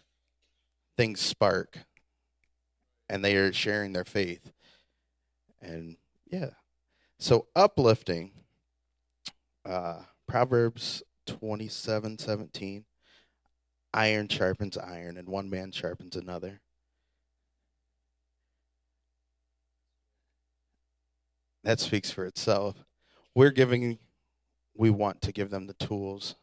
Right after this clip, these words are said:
to be able to, like I said, speak to one of their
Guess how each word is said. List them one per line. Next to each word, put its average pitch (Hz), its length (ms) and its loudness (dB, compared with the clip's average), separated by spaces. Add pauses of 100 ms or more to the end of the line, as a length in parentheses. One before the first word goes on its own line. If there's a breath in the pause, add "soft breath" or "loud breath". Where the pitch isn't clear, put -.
(880)
to 98 80 -10
be 101 160 0
able 101 180 -2
to, 95 300 -4 (1900)
like 104 180 0
I 104 40 -2
said, 92 280 -2 (420)
speak - 300 -4
to 113 100 -2
one 101 240 0
of 98 120 -4
their 92 400 0